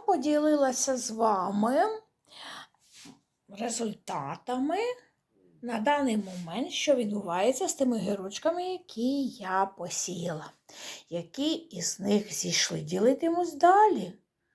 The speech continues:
Томати, баклажани,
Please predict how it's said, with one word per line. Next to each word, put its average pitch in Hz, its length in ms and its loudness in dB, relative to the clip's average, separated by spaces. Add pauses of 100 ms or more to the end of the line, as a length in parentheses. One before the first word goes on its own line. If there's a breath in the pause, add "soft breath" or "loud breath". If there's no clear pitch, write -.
(800 soft breath)
Томати, 359 880 4
баклажани, 285 1120 2